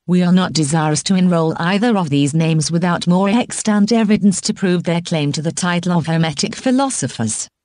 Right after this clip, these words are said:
They are mentioned here in their series, because we hope to make it probable, as the nature of the subject comes to be developed, that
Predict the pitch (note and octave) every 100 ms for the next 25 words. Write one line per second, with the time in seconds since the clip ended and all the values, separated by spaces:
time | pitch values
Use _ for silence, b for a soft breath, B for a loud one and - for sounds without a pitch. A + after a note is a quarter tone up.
0 | - D3+ D#3 E3 F#3 G3+ - G3 F3 F3+
1 | F3 F3 E3 E3 - G3 G#3 G#3 A3 -
2 | - _ - G#3 - G#3+ G3+ F3 F3 -
3 | C3+ C3 C3 C3+ - - C4 A3+ G#3 A3+
4 | A3+ A3 _ - F3+ F#3 F#3 E3+ E3+ -
5 | F#3 F3+ E3 E3 - A#3+ F3 F3+ E3+ -
6 | - A#3+ A#3+ - E3+ F3 E3 D3 D#3 D3
7 | - - _ _ - C#3 G3+